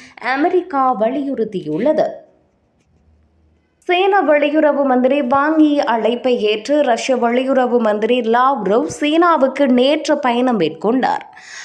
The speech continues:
அவர் எட்டு மற்றும் ஒன்பது ஆகிய இரு நாட்களில் சீனாவில் சுற்றுப்பயணம் மேற்கொள்வார். சீன ரஷ்ய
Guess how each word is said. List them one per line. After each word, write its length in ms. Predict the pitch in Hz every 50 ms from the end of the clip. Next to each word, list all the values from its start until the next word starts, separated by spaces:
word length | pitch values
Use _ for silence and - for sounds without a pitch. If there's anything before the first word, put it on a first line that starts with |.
| - -
அவர் 320 | - 254 269 294 302 302
எட்டு 360 | 240 269 277 285 285 - 370
மற்றும் 380 | 339 320 - - - 285 277 262
ஒன்பது 400 | 254 262 269 277 302 320 311 302
ஆகிய 360 | 269 247 247 247 - 262 262
இரு 280 | 247 233 240 240 285 294
நாட்களில் 600 | 277 254 240 233 233 - 247 233 233 262 285 302
சீனாவில் 600 | 294 - 262 254 254 254 247 247 240 277 302 320
சுற்றுப்பயணம் 880 | 311 - - 320 320 - - 359 349 339 302 277 262 269 262 262 247
மேற்கொள்வார். 840 | 214 175 - - - - 196 247 277 262 196 - 64 57 - - - _ - - - - - _
சீன 460 | - - - 330 330 339 359 349 349
ரஷ்ய 440 | 339 294 254 254 254 - 311 294 294